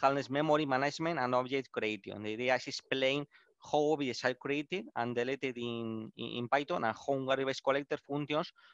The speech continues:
to automatically release memory when the object, uh, taking the space is no longer in use. I will re-, review the main mechanism for memory allocation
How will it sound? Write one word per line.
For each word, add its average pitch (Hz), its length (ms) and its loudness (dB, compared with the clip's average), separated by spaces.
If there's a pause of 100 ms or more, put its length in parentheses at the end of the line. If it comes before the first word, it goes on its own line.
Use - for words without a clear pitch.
(140)
to 135 220 2
automatically 139 840 4
release 131 480 -4
memory 139 400 2
when 123 360 0
the 120 100 0
object, 131 540 0 (540)
uh, 117 1000 0
taking 139 420 -2
the 127 100 -2
space 151 480 0 (340)
is 131 200 0
no 131 160 2
longer 123 300 4
in 127 360 -2
use. 101 340 -6
I 123 140 0
will 131 280 -2
re-, 123 180 4 (240)
review 143 380 2
the 117 140 2
main 120 200 0
mechanism 147 560 2
for 107 180 2
memory 127 380 0
allocation 170 520 0